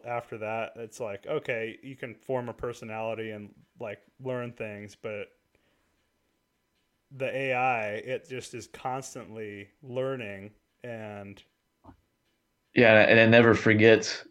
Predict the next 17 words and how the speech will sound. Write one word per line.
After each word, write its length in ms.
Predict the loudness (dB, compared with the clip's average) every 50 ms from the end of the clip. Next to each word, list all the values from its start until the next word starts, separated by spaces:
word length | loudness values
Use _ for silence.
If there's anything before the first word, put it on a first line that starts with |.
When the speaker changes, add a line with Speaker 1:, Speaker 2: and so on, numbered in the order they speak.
| _ 2
Speaker 1:
it, 140 | 4 6 4
Speaker 2:
anything. 240 | 4 4 4 2 2 2
Speaker 1:
it 220 | 0 -4 -6 -8
never 320 | -8 -8 -8 -6 -6 -8 -10
forgets, 760 | -8 -10 -10 -8 -6 -6 -4 -4 -4 -6 -8 -10 -16 -18
and 220 | -16 -16 -16 -16 -16
it's 280 | -16 -18 -18 -20 -20 _ _
just, 420 | _ -10 -6 -6 -6 -6 -8 -12 -18 _ _
it 200 | -6 -6 -6 -8 _ _ _ _ _ _ _ _
is 300 | -6 -4 -4 -6 -10 -18 -20 _ -10
only 680 | -8 -8 -6 -6 -8 -8 -8 -8 -10 -10 -12 -14 _ _ _ _ _ _ _ _ _ _ _ _ _ _ _ _ _ _
a 100 | -10 -10
matter, 280 | -8 -6 -6 -6 -6 -6
it's 240 | -6 -8 -10 -10 -10
just 260 | -10 -12 -12 -14 _ -10
exponentially 800 | -8 -8 -8 -8 -10 -12 -12 -10 -12 -12 -14 -12 -12 -12 -12 -12
growing 500 | -10 -8 -8 -8 -8 -8 -10 -14 -18